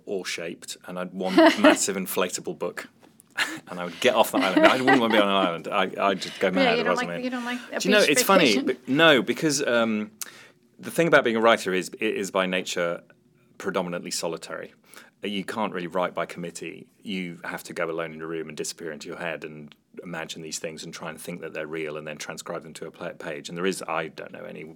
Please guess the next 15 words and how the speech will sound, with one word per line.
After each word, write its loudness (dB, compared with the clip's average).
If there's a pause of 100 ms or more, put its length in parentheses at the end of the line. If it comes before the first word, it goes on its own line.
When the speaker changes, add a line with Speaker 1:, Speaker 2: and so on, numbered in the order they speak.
Speaker 1:
shortcut -10 (300)
way -8
of -14
that -6
other -12
than -12 (120)
being -8
on -12
your -6
own -6
a -10
lot. -10 (560)
And 0
I'm 4 (100)
quite -6